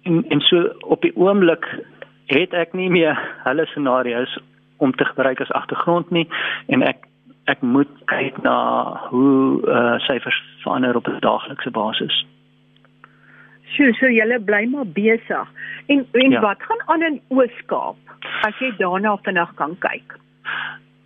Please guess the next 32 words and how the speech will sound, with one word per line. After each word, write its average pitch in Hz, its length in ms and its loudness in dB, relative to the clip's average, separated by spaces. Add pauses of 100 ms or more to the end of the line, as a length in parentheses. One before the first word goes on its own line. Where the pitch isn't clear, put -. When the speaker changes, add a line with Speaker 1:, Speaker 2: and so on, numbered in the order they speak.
(440)
Speaker 1:
Ja, 135 100 -2
die 165 180 2
Oos-Kaap 202 460 -2
gaan 190 200 -4
ook 214 200 -2
op 214 240 -2 (200)
en 143 180 -4 (160)
KwaZulu-Natal, 156 840 0 (440)
eh, 135 340 0
gaan 151 240 -4
op, 196 180 0
maar 135 180 2
hulle 135 160 2
is, - 180 -4 (180)
eh, 123 680 -2
in 120 140 4
nog 135 220 4
'n 185 40 0
vroeër 190 340 0
stadium. 185 560 0 (560)
Daai 151 240 0
twee 254 140 -4
provinsies 185 500 -4
is 175 180 -2
die 160 120 -2
provinsies 165 560 -2
met 151 140 4
die 143 160 2
hoogste 147 920 0 (500)
vlakke 139 400 0 (160)
van 131 380 0 (220)
gemeenskapimmuniteit. 127 1800 -2